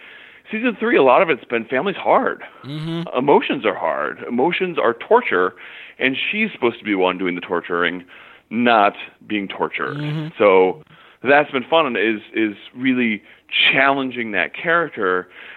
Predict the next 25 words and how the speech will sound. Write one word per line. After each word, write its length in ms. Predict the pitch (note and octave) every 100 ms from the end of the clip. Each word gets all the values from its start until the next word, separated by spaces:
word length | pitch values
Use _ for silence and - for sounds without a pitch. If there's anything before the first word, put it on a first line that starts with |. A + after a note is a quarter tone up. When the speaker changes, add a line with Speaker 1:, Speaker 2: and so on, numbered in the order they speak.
| -
Speaker 1:
Okay, 420 | D3 D3 A3+ G3+
if 140 | B2+ B2+
you 80 | B2+
wanna 200 | D#3+ D#3+
be 120 | G#2+
human, 300 | A2+ G#2 A#2+
if 160 | G#2+
you 100 | G2+
wanna 240 | F#2+ B2 A2+
have 240 | - G#2+
a 80 | F2 - -
soul, 600 | F3 D#3 G2 F#2 F#2 - - - -
or 220 | - A2
at 60 | G#2
least 240 | G#2+ G#2 - C3
think 220 | D#3+ -
you 100 | F2+
do, 400 | D2+ D2+ C#2 F2+ - _ _ - _ _ _ _ _ -
be 100 | C#3
careful 380 | - D3 C#3 A2
what 100 | G#2
you 80 | F2
wish 220 | B2 -
for. 240 | - - -
Speaker 2:
Mm-hmm. 360 | G2+ G2 G2+